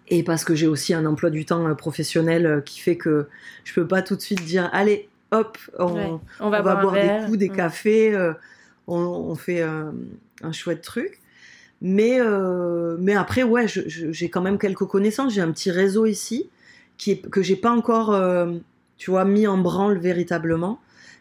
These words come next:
Speaker 1: mais qui va tout doucement, euh, tu vois, les rouages vont se,
Speaker 2: Mm.
Speaker 1: vont, vont s'huiler, euh, se huiler tout, tout doucement, et puis ça va, ça va se mettre en marche.
Speaker 2: Ouais. Et alors, comment tu t'organises justement avec ton travail et ton fils ?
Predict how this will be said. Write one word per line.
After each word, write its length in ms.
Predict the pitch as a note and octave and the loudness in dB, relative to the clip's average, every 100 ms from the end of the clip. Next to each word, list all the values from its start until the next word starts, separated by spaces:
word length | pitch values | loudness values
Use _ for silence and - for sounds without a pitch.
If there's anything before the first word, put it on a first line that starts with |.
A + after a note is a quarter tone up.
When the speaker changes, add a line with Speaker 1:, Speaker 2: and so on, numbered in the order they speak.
| - | -2
Speaker 1:
mais 400 | F3+ F#3 G#3 A3 | 2 4 4 2
qui 300 | - D#3+ D#3+ | -2 -4 -2
va 180 | D#3 D3+ | -2 -2
tout 180 | - D3+ | -4 -6
doucement, 560 | D#3 - F3 E3+ E3+ | -6 -4 -2 -2 -2
euh, 120 | D3+ | -2
tu 120 | C#3+ - | -4 -2
vois, 140 | D#3+ | 0
les 80 | D#3 | 0
rouages 400 | C#3+ D#3 D#3+ D#3+ | 2 2 0 -2
vont 160 | D3 | -4
se, 400 | D3 - C#3 C#3 D3 - - - | -4 -4 -4 -4 -8 -16 -16 -8
Speaker 2:
Mm. 120 | B3 A#3+ - | -8 -8 -12
Speaker 1:
vont, 360 | C#3+ D3 C#3+ D3 | -6 -4 -2 -2
vont 180 | D3 D3+ | -2 -2
s'huiler, 680 | - D#3+ D#3+ E3 F3 F3 D3+ | -2 0 2 4 4 4 4
euh, 320 | C#3 C3+ - - - _ _ _ | 2 0 -4 -8 -16 _ _ _
se 200 | - - | -14 -6
huiler 400 | D3+ D#3+ D#3+ F3 | -2 0 2 2
tout, 200 | F3 E3 - _ - | 0 -6 -10 _ -10
tout 140 | F3 | -6
doucement, 540 | D#3 D#3+ F#3+ F#3 G#3+ | -6 -4 0 4 4
et 140 | G3+ C#3+ | 4 2
puis 180 | - D3 | -2 -4
ça 160 | D#3 | -2
va, 340 | C#3+ C#3 C3+ C#3+ | 0 -2 -4 -8
ça 140 | C#3+ | -6
va 80 | C#3 | -6
se 160 | - | -4
mettre 200 | D3 - | -6 -4
en 40 | F3+ | -2
marche. 360 | A3 - - - G#3 | -2 -6 -12 -8 -6
Speaker 2:
Ouais. 260 | F#3+ E3+ - _ - | -4 -6 -14 _ -2
Et 80 | G3+ | 2
alors, 180 | F#3+ F3+ | 2 2
comment 220 | G3 G#3+ | 0 0
tu 140 | A3+ | 0
t'organises 500 | - G3+ G3+ G#3 G#3+ | -2 0 2 2 2
justement 360 | G#3 G3+ F#3 G3 | 0 0 0 0
avec 160 | G3+ F#3 | -2 -2
ton 100 | F3 | -8
travail 500 | - F3+ F#3+ G#3 F#3 | -4 -2 0 2 0
et 60 | |
ton 140 | F3 F3 | -2 -8
fils ? 500 | - G#3 - - | -6 -6 -6 -10